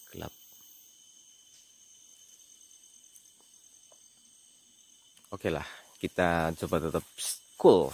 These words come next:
tetap tenang dulu sebentar. Saya memastikan dulu untuk semuanya. Oke.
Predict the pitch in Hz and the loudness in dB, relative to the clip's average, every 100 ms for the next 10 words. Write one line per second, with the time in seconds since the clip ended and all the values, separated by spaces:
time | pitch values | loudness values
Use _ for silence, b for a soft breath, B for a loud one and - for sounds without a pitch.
0 | B B - 82 - - 85 82 82 85 | B B -14 -12 -12 -10 -8 -8 -8 -8
1 | 87 - - 80 76 82 117 110 113 _ | -8 -10 -16 -14 -10 -10 -10 -20 -20 _
2 | _ _ _ _ _ _ _ - - - | _ _ _ _ _ _ _ -20 -20 -20
3 | - 90 80 78 - - - 80 80 78 | -20 -14 -12 -12 -12 -16 -14 -14 -12 -12
4 | 78 92 98 98 98 95 - - 92 90 | -12 -12 -14 -14 -16 -18 -20 -16 -12 -12
5 | 92 98 101 101 101 101 95 - - - | -12 -14 -16 -18 -18 -18 -18 -20 -20 -20